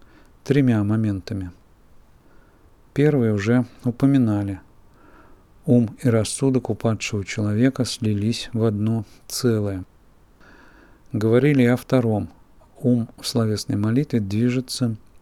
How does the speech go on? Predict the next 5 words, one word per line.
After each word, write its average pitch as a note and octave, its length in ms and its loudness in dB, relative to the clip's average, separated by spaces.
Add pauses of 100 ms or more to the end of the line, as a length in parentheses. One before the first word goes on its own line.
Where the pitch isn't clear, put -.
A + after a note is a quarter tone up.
прямо A2 400 0
линейно. G2+ 640 -2 (1600)
Третий C3+ 400 4
же G#2 160 2
заключается A2 1120 -2